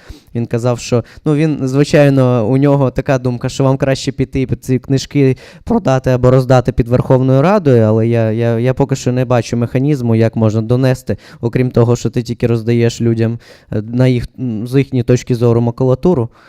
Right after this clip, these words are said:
Ось, то як до них донести ті ідеї, що треба не бути, е,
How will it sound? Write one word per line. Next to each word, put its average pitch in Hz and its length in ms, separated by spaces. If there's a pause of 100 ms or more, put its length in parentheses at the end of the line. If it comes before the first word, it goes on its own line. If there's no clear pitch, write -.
(360)
Ось, 107 260
то 113 300
як 123 160
до 123 100
них 120 160
донести 123 520
ті 117 220
ідеї, 120 380
що 101 1080
треба 104 420
не 104 380
бути, 113 300
е, 104 500